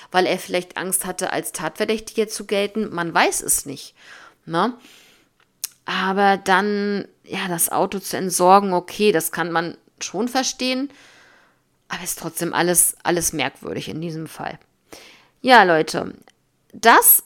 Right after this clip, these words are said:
einmal zum zweiten Fall. Jetzt kommen wir zum dritten Fall für heute. Wir gehen in die Niederlande, sind jetzt in den neunziger Jahren, neunzehnhundertdreiundneunzig. Es geht hier um Judith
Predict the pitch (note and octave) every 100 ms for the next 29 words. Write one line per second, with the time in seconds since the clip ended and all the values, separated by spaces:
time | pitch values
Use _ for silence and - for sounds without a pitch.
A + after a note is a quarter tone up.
0 | _ - G3+ G#3+ B3+ - - A#3+ - -
1 | G3+ F#3+ D3+ - D#3+ E3 G#3+ E4 - D#4
2 | D4+ D4+ D4 C#4+ C4 C#4 C#4 C4+ B3+ A#3+
3 | B3 B3 A#3 A3+ A3+ G#3+ A#3 G#3+ A3 A#3
4 | - G#3+ G#3+ A3 A3+ F#3 E3+ E3 E3+ F3+
5 | - - - - G3+ B3+ E4 A#3+ A3+ -
6 | - - _ - G#3+ G#3+ G#3 G#3 G#3 G#3
7 | G3+ A#3+ C4 A#3 G3 D#3+ D#3 F3+ G3 G#3
8 | G#3+ G#3+ G3+ F#3+ F#3 F#3 A#3 B3+ B3+ C4
9 | C#4 D4+ - - - - - D4 - D4
10 | D4 - C4 C4 - A#3 A#3 A3 C4 C#4+
11 | C#4+ D4 -